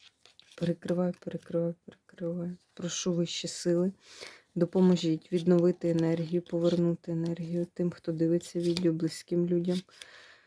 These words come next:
на успіх, на вдачу, на любов, на гроші, дороги легкі, двері всі відкриті.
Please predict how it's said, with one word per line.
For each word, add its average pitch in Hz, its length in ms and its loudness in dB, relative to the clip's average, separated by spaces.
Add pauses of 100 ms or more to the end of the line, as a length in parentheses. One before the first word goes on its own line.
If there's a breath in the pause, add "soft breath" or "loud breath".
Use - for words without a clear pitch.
(160 loud breath)
на 175 120 4
успіх, - 580 -6
на 170 160 4
вдачу, 175 520 2
на 170 260 2 (1700 loud breath)
любов, 170 500 2
на 175 180 4
гроші, 165 500 0
дороги 170 420 4
легкі, 170 440 -2
двері 170 360 6
всі 170 320 -4
відкриті. 165 760 -4